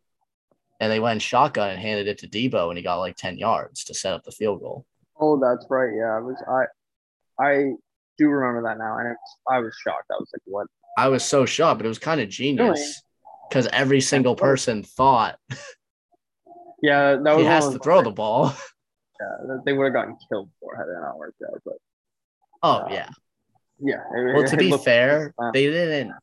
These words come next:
Speaker 1: need the first down. They were probably just trying to get yardage to make it closer. Um,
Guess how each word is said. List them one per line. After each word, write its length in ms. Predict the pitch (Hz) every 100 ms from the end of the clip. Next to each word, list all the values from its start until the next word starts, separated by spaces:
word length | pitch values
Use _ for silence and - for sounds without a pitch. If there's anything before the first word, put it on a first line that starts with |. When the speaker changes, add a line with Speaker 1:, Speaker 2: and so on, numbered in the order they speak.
| _ -
Speaker 1:
need 500 | 107 107 113 110 107 87
the 100 | 78
first 400 | - 73 76 -
down. 420 | 65 50 58 - _ _ _ _ _ -
They 100 | 113
were 100 | 107
probably 320 | 117 104 101
just 180 | 98 -
trying 240 | 117 101
to 60 | 98
get 220 | - - _
yardage 540 | 104 101 98 95 92 -
to 80 |
make 220 | 98 95 -
it 80 | -
closer. 680 | - 98 95 - 71 110 _ _ _ _ _ _ _ - - - _ _ _
Um, 420 | 98 87 80 80